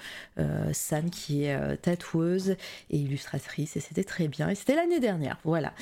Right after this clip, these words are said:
Euh, donc n'hésitez pas, et puis bah voilà, elle a fait de la litho, euh, de la litho, et c'était trop cool, euh, de l'entendre parler de ça, parce que c'était, euh,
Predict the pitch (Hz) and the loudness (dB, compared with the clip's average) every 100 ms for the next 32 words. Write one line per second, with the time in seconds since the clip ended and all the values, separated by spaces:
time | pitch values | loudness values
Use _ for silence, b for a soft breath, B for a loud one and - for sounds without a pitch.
0 | B B - - 139 135 147 156 - 151 | B B -8 -2 0 0 0 0 -2 -2
1 | - 202 190 190 151 151 175 202 160 - | 2 2 2 -2 -2 0 2 2 0 -4
2 | - 175 143 139 151 160 170 - - 165 | -2 -2 -2 -4 -6 -8 -8 -6 -4 -4
3 | 143 156 - 175 160 147 - B B B | -4 -6 -4 -2 -2 -4 -6 B B B
4 | - 165 151 - 185 190 - 170 180 - | 0 0 0 -4 0 0 -2 -8 -8 -6
5 | 151 - - 202 170 143 143 156 156 156 | -6 -6 0 2 2 2 2 2 0 2
6 | 165 160 151 139 - 214 202 - 214 190 | 0 2 0 0 0 -2 -2 -4 -4 -2
7 | 180 160 | 0 0